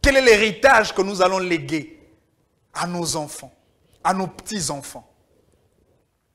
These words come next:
Alors, cher peuple congolais, un peu beaucoup de conscience,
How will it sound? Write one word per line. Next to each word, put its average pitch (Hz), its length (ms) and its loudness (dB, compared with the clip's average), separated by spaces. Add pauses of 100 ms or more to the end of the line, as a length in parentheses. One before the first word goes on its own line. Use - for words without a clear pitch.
(2250)
Alors, 143 180 -6
cher 156 260 -12
peuple 143 280 -12
congolais, 127 600 -18 (1000)
un 139 100 -12
peu 147 160 -16
beaucoup 143 320 -16
de 139 120 -16
conscience, - 840 -20